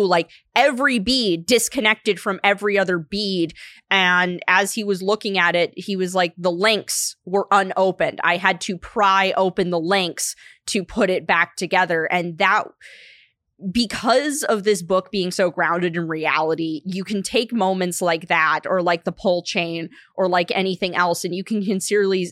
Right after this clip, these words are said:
you c-, you sit there and you think, "If this happened to me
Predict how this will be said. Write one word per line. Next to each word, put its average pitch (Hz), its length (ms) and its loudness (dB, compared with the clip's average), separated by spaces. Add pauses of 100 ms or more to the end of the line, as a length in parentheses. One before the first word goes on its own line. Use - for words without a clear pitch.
(120)
you 196 200 -4
c-, - 160 -18
you 190 160 -4
sit 277 280 -2
there 247 160 4
and 196 120 0
you 190 100 -2
think, 185 320 -2 (280)
"If 196 140 -2
this 480 220 2
happened 214 580 0
to 185 120 -2
me 151 180 -8